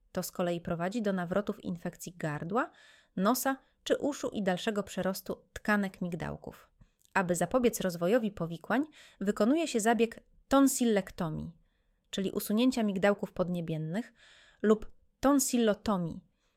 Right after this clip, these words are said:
czyli zmniejszenia migdałków podniebiennych, polegający na ich podcięciu i redukcji przerośniętej tkanki migdałków.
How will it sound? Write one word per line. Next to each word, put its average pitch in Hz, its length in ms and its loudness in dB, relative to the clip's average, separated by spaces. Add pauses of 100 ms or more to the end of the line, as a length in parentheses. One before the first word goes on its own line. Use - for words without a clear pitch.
(100)
czyli 202 220 0
zmniejszenia 196 540 2
migdałków 208 480 2
podniebiennych, 170 720 -4
polegający 185 640 -2
na 196 120 -4
ich - 160 -10
podcięciu 202 540 -6
i - 120 -2
redukcji 185 440 -4
przerośniętej 170 640 -6
tkanki 160 380 -10
migdałków. 156 720 -10